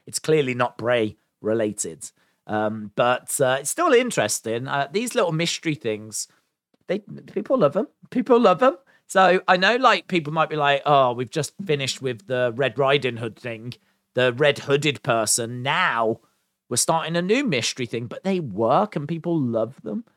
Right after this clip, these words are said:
So, uh, I'm down for this, actually. We'll see where this leads. Next match was Indy Hartwell. She came out and got a victory over Sol Ruca. We've seen Sol Ruca before.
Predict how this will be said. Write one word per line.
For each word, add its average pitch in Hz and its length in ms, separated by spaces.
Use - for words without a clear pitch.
So, 131 500
uh, 131 380
I'm 233 580
down 208 280
for - 100
this, 131 200
actually. 135 380
We'll 160 120
see 160 180
where 151 140
this 120 220
leads. 120 520
Next 196 340
match 214 460
was 185 420
Indy 208 320
Hartwell. 185 640
She 202 220
came 175 300
out 170 180
and 170 80
got 156 220
a 160 300
victory 156 540
over 147 480
Sol 143 540
Ruca. 135 640
We've 165 160
seen 294 220
Sol 185 280
Ruca 151 400
before. 127 500